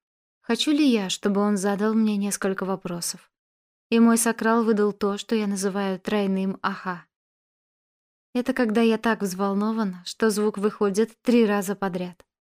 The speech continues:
Это был первый раз, когда я пошла в это сакральное путешествие. И я никогда не забуду этого опыта. Мой друг был саньясинским терапевтом, и он действительно мог залезть в душу. Он задал мне несколько очень непростых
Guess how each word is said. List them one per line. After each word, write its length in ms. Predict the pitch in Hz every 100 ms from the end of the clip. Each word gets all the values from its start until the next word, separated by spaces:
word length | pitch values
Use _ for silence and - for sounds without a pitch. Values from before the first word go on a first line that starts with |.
| _ _ _
Это 160 | 226 240
был 160 | 247
первый 400 | 254 247 285 269
раз, 240 | 262 220 -
когда 240 | 202 196
я 160 | 196 190
пошла 440 | 190 190 190 185
в 40 | 196
это 200 | 202 190
сакральное 580 | 196 190 190 190 190
путешествие. 920 | 190 185 190 - 196 175 - 185 185 _ _ _ _ _ _
И 60 | 254
я 140 | 254
никогда 560 | 254 247 254 214 208 226
не 140 | 196
забуду 400 | 190 196 175 190
этого 400 | 180 180 185 185
опыта. 380 | 180 - 185 190 _ _ _ _ _ _ _
Мой 240 | 233 240 233
друг 260 | 214 226
был 220 | 208 226 220
саньясинским 800 | 226 214 196 190 202 - 202
терапевтом, 760 | 196 214 214 220 202 - 180 170 _ _ _ _ -
и 60 |
он 200 | 233 240
действительно 760 | 214 226 233 214 202 214 208 208
мог 220 | 202 185
залезть 440 | 190 185 185 -
в 80 | 185
душу. 400 | 180 180 - 185 _ _ _ _ _ _ -
Он 140 | 240
задал 400 | 220 247 233 240
мне 220 | 240 233
несколько 540 | 226 220 220 - 220 214
очень 460 | 202 208 - 220 214
непростых 600 | 208 202 196 - 196